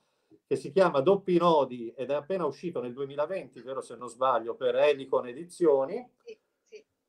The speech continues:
Speaker 1: Studiosa di Dante, studiosa di tanti, eh,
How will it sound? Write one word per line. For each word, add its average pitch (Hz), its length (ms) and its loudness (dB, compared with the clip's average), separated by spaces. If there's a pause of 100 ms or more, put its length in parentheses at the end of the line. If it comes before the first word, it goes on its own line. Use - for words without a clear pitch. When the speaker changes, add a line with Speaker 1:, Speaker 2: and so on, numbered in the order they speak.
(120)
Speaker 1:
Studiosa 180 640 8
di 147 120 0
Dante, 151 680 0 (340)
studiosa 170 520 0
di 139 120 -10
tanti, 160 680 -4
eh, 110 800 -4